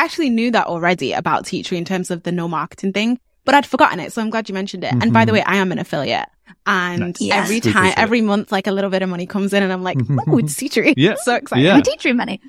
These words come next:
Speaker 2: And we
Speaker 1: Uh,
Speaker 2: appreciate
Speaker 1: no.
Speaker 2: that. Like, that's, that's a huge thing. I mean, Wandering Aimfully has now turned into that too. Like,
Speaker 3: Yeah.
Speaker 2: we, we do marketing and we do stuff for Wandering Aimfully more than we do for Teachery, but our affiliates, the people who are Wandering Aimfully members, are some of the most helpful in,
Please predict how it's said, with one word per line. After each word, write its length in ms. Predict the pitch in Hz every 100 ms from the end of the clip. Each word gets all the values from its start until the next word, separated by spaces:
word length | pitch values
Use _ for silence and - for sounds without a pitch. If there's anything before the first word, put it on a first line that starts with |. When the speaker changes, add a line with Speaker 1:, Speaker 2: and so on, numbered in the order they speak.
| _ _ -
Speaker 2:
And 100 | 151
we 60 | 196
Speaker 1:
Uh, 20 |
Speaker 2:
appreciate 380 | 220 302 240 135
Speaker 1:
no. 80 | 92
Speaker 2:
that. 120 | -
Like, 180 | 113 123
that's, 300 | 120 - -
that's 220 | 139 190
a 40 |
huge 480 | - 160 160 165 -
thing. 260 | 151 147 143
I 80 | 139
mean, 120 | 139
Wandering 320 | 135 151 143
Aimfully 360 | 143 - 113 110
has 140 | 113
now 140 | 117 113
turned 240 | 127 120
into 140 | 123
that 160 | 123 120
too. 200 | 220 139
Like, 260 | 113 110 269
Speaker 3:
Yeah. 260 | 262 247 120
Speaker 2:
we, 220 | 131 135
we 200 | 123 131
do 260 | 107 131 143
marketing 460 | 110 113 127 147
and 100 | 127
we 100 | 113
do 320 | 101 110 120 117
stuff 260 | - 113
for 100 | 120
Wandering 260 | 110 107 110
Aimfully 140 | 117
more 180 | 104 117
than 60 | 110
we 60 |
do 80 | 104
for 100 | 101
Teachery, 340 | 107 104 123 113
but 200 | 110 - _ _ _ _ _ -
our 140 | 127
affiliates, 540 | 120 123 175 156 127 -
the 120 | 120 _ _
people 220 | - 135 139
who 80 |
are 120 | 143 120
Wandering 340 | 120 127 123
Aimfully 160 | 123 110
members, 320 | 131 135 113
are 280 | 107 107 123 120 _
some 260 | 139 139 139
of 100 | 123
the 60 |
most 260 | 113 113 -
helpful 340 | 127 120 135 110
in, 160 | 107